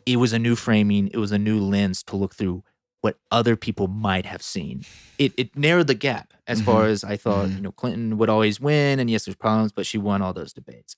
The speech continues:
Speaker 1: It made that gap closer. I understood when my eyes would gloss over when Hillary's talking about specifics of nuclear politics and then Trump's just saying, "No, you're the puppet," and sounding like an idiot, not having complete sentences.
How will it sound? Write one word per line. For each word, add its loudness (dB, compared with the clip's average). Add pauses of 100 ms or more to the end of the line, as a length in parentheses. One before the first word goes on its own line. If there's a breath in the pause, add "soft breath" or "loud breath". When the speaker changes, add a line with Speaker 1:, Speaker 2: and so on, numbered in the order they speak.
Speaker 1:
It -8
made 0
that -6
gap -8
closer. -12 (280)
I -4
understood 0 (400)
when 2 (500)
my 0
eyes 2
would 2
gloss 2
over 4
when -4
Hillary's 2
talking -2
about 0
specifics -4
of -4
nuclear 0
politics -8 (480)
and 4
then 2
Trump's 0
just -4
saying, 2
"No, 4
you're 0
the -8
puppet," -8 (400)
and -6
sounding 2
like 0
an 0
idiot, -4 (280)
not 0
having 2
complete -6
sentences. -2